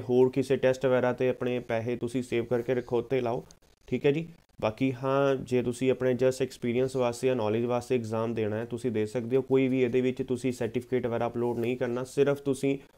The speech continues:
ਉਹਦੇ ਵਿੱਚ ਰਿਟਨ ਜਾਂ ਆਨਲਾਈਨ ਜਦੋਂ ਤੁਹਾਡਾ ਫਾਰਮ ਫਿਲ ਹੁੰਦਾ ਹੈ, ਤੁਸੀਂ just ਆਪਣੀ ਐਜੂਕੇਸ਼ਨ ਕੁਆਲੀਫਿਕੇਸ਼ਨ ਫੀਡ ਕਰਨੀ ਹੈ। ਇਹਦਾ ਵੀਡੀਓ ਮੈਂ ਰਿਲੀਜ਼ ਕਰ ਚੁੱਕਾ ਕਿ ਤੁਸੀਂ, ਤੁਸੀਂ ਫਾਰਮ ਫਿਲ ਕਰਨਾ, ਉਹਦੇ ਵਿੱਚ ਕਿੱਦਾਂ ਕਿੱਦਾਂ ਸਾਰਾ ਡਾਟਾ ਫਿਲ ਕਰਨਾ ਹੈ, ਫੋਟੋ ਕਿੱਦਾਂ ਅਪਲੋਡ ਕਰਨੀ ਹੈ, ਮੋਡੀਫਿਕੇਸ਼ਨਸ ਵਗੈਰਾ ਕਿੱਦਾਂ ਕਰਨੀ ਹੈ, ਸਾਰਾ ਕੁਛ ਮੈਂ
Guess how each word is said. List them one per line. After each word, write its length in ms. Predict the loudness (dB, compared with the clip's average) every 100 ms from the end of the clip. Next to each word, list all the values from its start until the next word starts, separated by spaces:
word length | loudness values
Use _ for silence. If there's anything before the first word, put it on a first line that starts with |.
| -4
ਉਹਦੇ 220 | 2 4
ਵਿੱਚ 200 | 4 2
ਰਿਟਨ 360 | 0 0 0 -2 -4 _ -2
ਜਾਂ 100 | 2
ਆਨਲਾਈਨ 320 | 4 2 2 0
ਜਦੋਂ 200 | 0 0
ਤੁਹਾਡਾ 180 | -2
ਫਾਰਮ 320 | -4 -2 -2 0
ਫਿਲ 200 | -2 -2
ਹੁੰਦਾ 200 | -2 -2
ਹੈ, 60 |
ਤੁਸੀਂ 240 | -2 -4 -2
just 260 | -4 -4
ਆਪਣੀ 200 | -6 -4
ਐਜੂਕੇਸ਼ਨ 500 | -4 -4 -4 -6 -6
ਕੁਆਲੀਫਿਕੇਸ਼ਨ 600 | -4 -4 -4 -6 -6 -6
ਫੀਡ 260 | -6 -6 -4
ਕਰਨੀ 340 | -4 -4 -6
ਹੈ। 80 | -10 -16 _ _ _ _ _
ਇਹਦਾ 180 | -2 0
ਵੀਡੀਓ 280 | 0 0 0
ਮੈਂ 160 | 0
ਰਿਲੀਜ਼ 240 | 0 -4 -2
ਕਰ 120 | -4
ਚੁੱਕਾ 300 | -4 -4 -2
ਕਿ 100 | -2
ਤੁਸੀਂ, 260 | -4 -4 -6
ਤੁਸੀਂ 340 | -6 -6 -6 -8 -20 _ _ _ -2
ਫਾਰਮ 200 | 0 0
ਫਿਲ 200 | 0 -2
ਕਰਨਾ, 240 | 0 0 0
ਉਹਦੇ 140 | 0
ਵਿੱਚ 280 | -2 -2 -6 -8 _ -6
ਕਿੱਦਾਂ 180 | -2 0
ਕਿੱਦਾਂ 240 | 0 0
ਸਾਰਾ 280 | 0 0 0
ਡਾਟਾ 240 | 0 0 -4
ਫਿਲ 220 | -2 -2
ਕਰਨਾ 240 | -2 -2
ਹੈ, 60 | -2
ਫੋਟੋ 320 | -2 -2 -2
ਕਿੱਦਾਂ 260 | -4 -2 -2
ਅਪਲੋਡ 300 | 0 -2 0
ਕਰਨੀ 320 | -2 0 0
ਹੈ, 80 | 0
ਮੋਡੀਫਿਕੇਸ਼ਨਸ 720 | 0 -2 -2 -4 -4 -6 -2
ਵਗੈਰਾ 180 | -2 -2
ਕਿੱਦਾਂ 260 | -2 -2
ਕਰਨੀ 200 | -2 -2
ਹੈ, 60 | -2
ਸਾਰਾ 320 | 0 2 2
ਕੁਛ 260 | 0 -2 0
ਮੈਂ 140 | -2